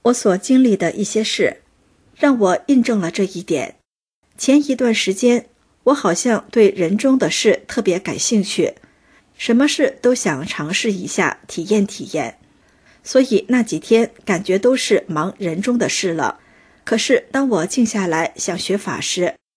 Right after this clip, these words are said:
心好像放飞的风筝，许久也拽不回来，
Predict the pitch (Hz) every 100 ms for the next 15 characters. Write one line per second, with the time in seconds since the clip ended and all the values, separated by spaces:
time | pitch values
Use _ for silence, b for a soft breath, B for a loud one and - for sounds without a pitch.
0 | _ _ _ - 294 285 285 - 170 -
1 | 190 185 - 226 - 254 170 - 247 247
2 | 262 254 _ _ _ - - 277 277 175
3 | - 170 151 147 226 196 160 190 156 143
4 | 156